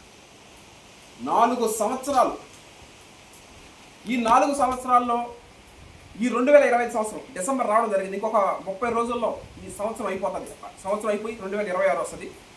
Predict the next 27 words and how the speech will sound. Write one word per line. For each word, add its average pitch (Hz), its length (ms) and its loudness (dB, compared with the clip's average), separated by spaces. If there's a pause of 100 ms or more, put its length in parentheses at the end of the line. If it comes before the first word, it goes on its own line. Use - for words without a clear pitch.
(680)
ఎన్ని 285 220 0
సంవత్సరాలు 277 400 4
వచ్చినప్పటికీ 254 400 -4
కూడా - 160 4 (340)
ఈ 220 40 -4 (100)
రెండు 254 200 2
వేల 277 220 8
ఇరవై 233 160 0
ఐదో 226 160 0
సంవత్సరం 214 380 -4
నేను 190 160 -2
మర్చిపోలేను 180 400 -4
నా 151 120 -4
జీవితంలో. 151 340 -10 (720)
ఒక - 80 0 (120)
ప్రకృతి 247 460 -2
రత్నగా 202 320 -2 (360)
ఉగాది 208 340 2
పురస్కారాల్లో 190 560 -4 (600)
ఆ 151 40 -2 (120)
అవార్డు 185 280 0
అందుకోవడం, 170 340 -4 (800)
పెనుగంచి 254 440 0
ప్రోలు - 240 -2 (1800)
స్వామి 208 380 2 (360)
వారు, 180 220 0 (680)
ఆ 202 40 -6